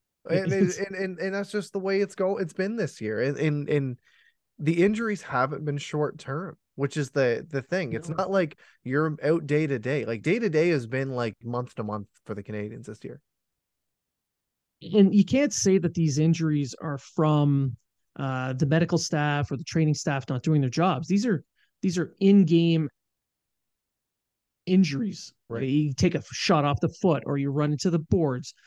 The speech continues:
Speaker 2: or you fall the wrong way, or, you know, you land the wrong way, or you, you throw a punch and, and just kinda graze off and it separates the s-, like, it's just all these different li-,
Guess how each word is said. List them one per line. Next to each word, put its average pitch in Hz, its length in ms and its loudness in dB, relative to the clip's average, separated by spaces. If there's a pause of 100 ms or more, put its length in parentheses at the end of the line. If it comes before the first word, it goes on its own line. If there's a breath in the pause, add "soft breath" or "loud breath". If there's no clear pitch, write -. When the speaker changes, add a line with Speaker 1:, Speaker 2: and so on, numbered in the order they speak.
(200 soft breath)
Speaker 2:
or - 60 -6
you 139 80 0
fall 180 320 0
the 170 100 4
wrong 139 340 2
way, 123 240 -2
or, 127 220 -4 (540 soft breath)
you 165 120 4
know, 143 80 4
you 147 180 6
land 170 340 4
the 151 80 4
wrong 123 280 0
way, 117 200 -2
or 120 120 -4
you, 139 200 -4
you 147 140 -2
throw 165 240 0
a - 40 0
punch - 640 0 (420)
and, 151 180 -4
and 151 180 0
just 143 160 -6
kinda 151 180 -2
graze 147 380 -2
off 147 280 -2
and 131 80 -4
it 120 80 -8 (440)
separates 151 520 -2
the 135 60 -10
s-, - 260 -12
like, 139 180 -4
it's 180 280 0
just - 340 2 (500)
all 202 320 4
these 214 300 0
different 170 460 -2 (1300)
li-, 156 220 0